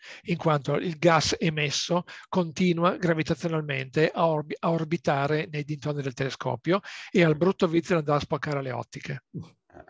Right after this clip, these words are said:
Eh, quindi il puntamento viene fatto con delle ruote di reazione che sono delle grandi ruote tipo giroscopio che sono tenute in rotazione da dei motori. Eh, se io accelero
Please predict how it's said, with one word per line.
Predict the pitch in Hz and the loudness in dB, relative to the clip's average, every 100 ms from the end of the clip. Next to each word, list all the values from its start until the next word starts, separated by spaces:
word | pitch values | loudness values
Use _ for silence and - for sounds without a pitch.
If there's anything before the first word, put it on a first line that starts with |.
| - - - - - - | -14 -12 -12 -14 -20 -2
Eh, | 165 156 151 147 147 143 143 - | 4 6 6 6 4 4 2 0
quindi | 202 180 151 139 135 - - | 2 2 0 -2 -2 -2 -4
il | 170 - | -6 -2
puntamento | 185 180 180 196 233 196 | -2 2 2 2 2 2
viene | 156 151 | 2 0
fatto | 156 143 151 | -2 -2 -2
con | 147 | -4
delle | 147 147 | -2 -2
ruote | 147 175 170 | 0 0 0
di | 151 | -2
reazione | 139 - - 131 123 151 175 - - | -2 -6 -8 -10 -6 -4 -4 -8 -8
che | - 151 | -2 -2
sono | - 175 170 160 156 - _ _ _ _ | 0 0 2 4 4 0 _ _ _ _
delle | _ - 156 147 | _ -2 0 0
grandi | 156 165 170 147 151 | 2 2 2 2 0
ruote | 139 156 160 143 | -2 -4 -2 -4
tipo | 151 156 | -6 -6
giroscopio | 139 143 131 185 151 - 131 - - - | -4 -4 0 2 2 0 -8 -8 -14 -12
che | - 165 | -2 -2
sono | 170 160 | -2 -2
tenute | - 160 165 170 185 | 0 0 0 2 4
in | 185 175 151 | 6 4 0
rotazione | 147 156 165 160 | 0 -2 0 0
da | 151 | 0
dei | 139 | -2
motori. | 139 135 127 120 120 123 - - - | -4 -8 -8 -8 -10 -12 -16 -18 -6
Eh, | - 151 143 | 0 2 2
se | - 175 | 2 4
io | 190 175 | 6 6
accelero | 147 - 190 170 156 143 | 4 2 2 4 2 0